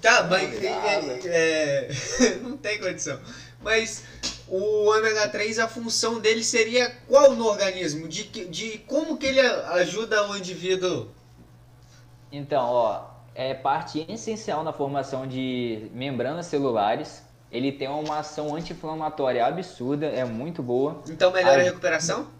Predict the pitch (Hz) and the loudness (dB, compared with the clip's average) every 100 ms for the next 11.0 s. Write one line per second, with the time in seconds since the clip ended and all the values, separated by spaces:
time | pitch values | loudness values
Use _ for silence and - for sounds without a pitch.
0 | - - - - - - - - - - | -20 -20 -20 -20 -20 -20 -20 -20 -20 -10
1 | 117 113 104 92 - - - - 113 104 | -2 0 0 -2 -6 -16 -20 -12 -6 -2
2 | 107 123 120 110 110 139 - 127 120 110 | 0 -2 -4 -4 -4 -8 -6 -4 -4 -4
3 | 117 143 - - - - - - - 135 | -2 -2 -4 -14 -20 -20 -20 -20 -8 -4
4 | 170 185 185 170 165 143 139 165 156 139 | -2 0 0 2 0 0 2 2 2 0
5 | 175 175 147 135 127 113 104 98 95 120 | -2 -2 -2 -2 -4 -4 -6 -10 -10 -8
6 | 127 127 143 151 143 139 135 135 - 120 | -2 0 0 0 -2 -2 -2 -2 -2 -2
7 | 110 160 156 139 135 135 143 151 120 131 | 0 -2 -4 -6 -6 -6 -6 -8 -8 -8
8 | - 143 131 143 147 127 120 117 107 110 | -6 -8 -4 -4 -4 -8 -6 -6 -6 -6
9 | 123 117 110 110 101 98 - 110 110 110 | -6 -8 -8 -6 -6 -8 -6 -4 -2 -4
10 | 110 117 104 104 110 107 117 123 113 | -4 -2 0 2 0 0 -2 -2 -2